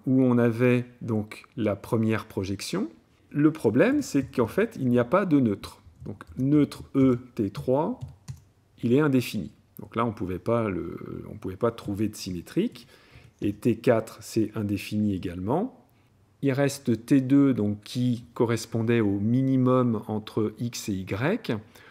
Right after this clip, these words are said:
Donc là, on peut se poser la question, est-ce que les éléments ont des symétriques ? Donc par exemple, quel est le symétrique,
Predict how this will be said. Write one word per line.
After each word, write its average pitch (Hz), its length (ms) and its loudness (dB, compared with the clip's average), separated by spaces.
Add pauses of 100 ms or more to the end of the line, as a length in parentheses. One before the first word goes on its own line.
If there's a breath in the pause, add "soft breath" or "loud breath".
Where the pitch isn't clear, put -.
(260 loud breath)
Donc 113 200 -2
là, 135 320 2
on 117 80 0
peut 127 260 0
se 123 200 -4
poser 107 480 0
la 101 100 0
question, 156 600 -4 (440 soft breath)
est-ce 123 240 -2
que 127 440 4
les 110 420 0
éléments 113 480 2
ont 104 120 -4
des 95 380 -4
symétriques ? 104 680 -4
Donc - 140 -6
par 101 140 -4
exemple, 101 220 -4
quel 131 200 2
est 127 80 4
le 113 100 4
symétrique, 127 920 -4